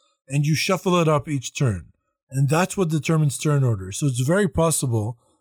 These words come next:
for the Nemesis to play two turns and then, like, have nothing to do for the next four turns. Or to play the last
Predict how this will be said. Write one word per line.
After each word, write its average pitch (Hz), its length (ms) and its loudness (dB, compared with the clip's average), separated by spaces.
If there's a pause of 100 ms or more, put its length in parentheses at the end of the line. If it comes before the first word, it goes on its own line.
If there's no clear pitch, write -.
(120)
for 139 100 -4
the 139 80 2
Nemesis 165 480 2
to 143 140 -6
play 139 460 2 (280)
two 175 140 2
turns 135 640 0 (480)
and 135 260 4
then, 135 160 4
like, 127 360 2
have 135 200 2
nothing 143 320 2
to 131 120 -2
do 127 180 0
for 123 120 -6
the 120 120 0
next 120 220 -4
four 120 200 -2
turns. 95 420 -12 (360)
Or 147 260 2
to - 160 -8
play 165 220 0
the 139 100 0
last 143 580 0